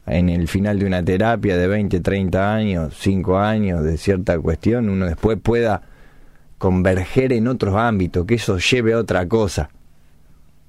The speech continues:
Pero directamente en el consultorio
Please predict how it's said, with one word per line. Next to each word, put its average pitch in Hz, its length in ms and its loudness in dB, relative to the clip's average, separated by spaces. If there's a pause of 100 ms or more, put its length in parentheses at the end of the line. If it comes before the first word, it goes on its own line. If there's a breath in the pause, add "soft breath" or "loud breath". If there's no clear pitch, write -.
(240)
Pero 101 360 4 (840 loud breath)
directamente 135 1080 2
en 208 220 2
el 131 160 0
consultorio 107 920 0